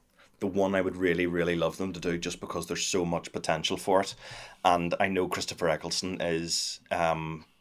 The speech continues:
you know, against multi-Doctor stories, but if they ever, you know, if he ever changes his mind, I'd love them to do an Eighth Doctor meets the Ninth Doctor story,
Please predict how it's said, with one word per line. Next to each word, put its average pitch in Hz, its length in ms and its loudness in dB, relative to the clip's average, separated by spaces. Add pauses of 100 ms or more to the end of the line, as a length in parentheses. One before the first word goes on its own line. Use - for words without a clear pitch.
(240)
you 104 80 -4
know, 85 140 4
against 80 380 0
multi-Doctor 85 560 -2
stories, 87 400 0
but 87 160 -2
if - 80 -8
they 87 160 4
ever, 85 300 2 (140)
you 92 140 -6
know, 82 80 -2
if 80 80 -6
he 87 100 2
ever 85 140 0
changes 87 380 -2
his 87 120 -2
mind, 82 360 -2 (380)
I'd 92 140 4
love 87 240 2
them 92 140 -2
to 87 80 -6
do 87 200 -2
an 82 120 0
Eighth 82 240 -2
Doctor 85 540 0
meets 85 240 -6
the - 80 -4
Ninth 87 300 -4
Doctor 92 340 0
story, 92 400 0